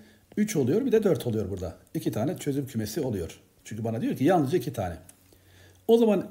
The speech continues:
A'nın birinci değeri x eksi iki eşittir sıfır olmak üzere A eşittir iki.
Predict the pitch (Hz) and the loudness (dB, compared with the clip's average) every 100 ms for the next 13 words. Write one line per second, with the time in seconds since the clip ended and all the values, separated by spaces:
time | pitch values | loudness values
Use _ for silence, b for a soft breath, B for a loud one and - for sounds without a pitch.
0 | - 240 226 214 196 214 196 156 135 127 | 4 6 8 6 6 6 4 6 4 6
1 | 208 - - 208 214 - - 170 160 - | 4 2 -4 -4 -4 -10 -6 -2 -2 0
2 | 147 139 117 - 104 - - 139 123 127 | -2 0 -4 -4 -10 -10 -6 0 0 0
3 | 127 107 123 214 - - _ - - _ | -2 -2 0 -2 -4 -18 _ -20 -20 _
4 | b b b b - - 175 104 - 208 | b b b b -14 -2 -2 -2 -4 -6
5 | - | -6